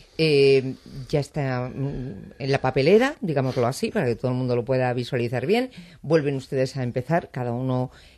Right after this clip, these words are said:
eh, por su lado. ¿Pero ese documento sería recuperable en el caso de que se tengan que sentar con el Partido Popular o cada acuerdo va a requerir de unos puntos distintos? Es decir, en, en ese acuerdo había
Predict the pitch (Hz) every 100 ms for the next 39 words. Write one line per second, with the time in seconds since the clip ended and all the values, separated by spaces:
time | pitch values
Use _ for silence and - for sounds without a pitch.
0 | - 160 156 151 - 170 208 226 - 190
1 | 175 - 226 262 311 311 277 269 269 -
2 | 233 254 226 220 208 208 - 175 202 214
3 | 202 - 185 170 - 190 208 180 175 175
4 | 185 180 165 175 165 165 175 160 156 185
5 | 165 175 165 196 269 - - 190 - 180
6 | 170 - 226 233 233 226 - - - _
7 | - 180 202 196 196 - 175 180 190 180
8 | - 165 156 165 170 165 - - 175 160
9 | 160 151 226 156 139 131 - 117 113 110
10 | 110 - 147 135 139 131 120 131 139 143
11 | 147 143 - 156 151 139 139